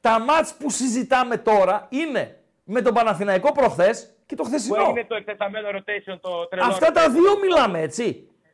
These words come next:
Speaker 1: Το δείγμα
Speaker 2: Ναι.
Speaker 1: για κοιλιά είναι αυτά τα δύο μάτς. Αν μπει στην, ε,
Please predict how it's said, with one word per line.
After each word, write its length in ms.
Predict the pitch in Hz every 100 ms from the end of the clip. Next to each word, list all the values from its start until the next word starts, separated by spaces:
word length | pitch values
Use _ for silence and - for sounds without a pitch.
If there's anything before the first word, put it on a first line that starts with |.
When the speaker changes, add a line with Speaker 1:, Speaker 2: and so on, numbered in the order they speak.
| _
Speaker 1:
Το 160 | 220 196
δείγμα 640 | 139 294 330 269 262 208
Speaker 2:
Ναι. 840 | 135 - _ _ _ _ _ _ 147
Speaker 1:
για 160 | 226 220
κοιλιά 760 | 202 226 226 214 214 - _ _ _ _ _ _ _ _ _ _ -
είναι 260 | 262 339 349 - -
αυτά 260 | 226 226
τα 120 | 285 330
δύο 140 | 359 370
μάτς. 320 | 330 - - _ _ _ _ _ - 175 - 180 - _ _ _ _ _ _ _ _ _ _ _ -
Αν 400 | 190 277 311 - - 233
μπει 320 | 214 330 294
στην, 320 | - 294 294
ε, 360 | 285 262 262